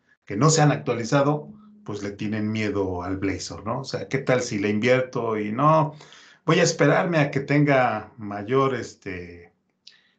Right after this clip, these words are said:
este uso, ¿no? O sea, que se note que la gente utiliza, ¿no? Poco a poco yo, que estoy metido aquí en ese mundo, quizás también por ello, ¿no? De que estoy más cerca de, de punto net y Blazor, cada vez veo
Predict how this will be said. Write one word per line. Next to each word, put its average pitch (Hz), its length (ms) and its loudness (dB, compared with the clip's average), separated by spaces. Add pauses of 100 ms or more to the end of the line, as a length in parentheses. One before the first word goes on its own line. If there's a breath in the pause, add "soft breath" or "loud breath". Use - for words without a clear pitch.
(160)
este 98 720 -10
uso, 135 440 6
¿no? 120 140 -4
O - 20 -4
sea, - 240 -6
que 107 160 -6
se 101 200 -8
note 139 640 2
que 101 160 -8
la 95 140 -6
gente 127 480 -4
utiliza, 95 540 -6
¿no? 123 260 -10 (400 loud breath)
Poco 202 280 6
a 214 100 0
poco 208 300 2
yo, 170 380 0
que 175 100 -12
estoy 135 300 -2
metido 123 420 -6
aquí 113 480 -8
en 104 100 -4
ese 107 200 -8
mundo, 127 200 -4
quizás 202 320 -2
también 117 340 0
por 123 180 0
ello, 120 220 0
¿no? 123 180 -4
De 110 140 -4
que 110 80 -6
estoy 123 280 -2
más 120 200 -2
cerca 117 340 -2
de, 90 220 -8
de - 140 -10
punto 120 380 -2
net 120 300 -4
y 95 240 -4 (220 loud breath)
Blazor, 139 600 2 (400 loud breath)
cada 175 300 4
vez 156 420 2
veo 156 640 4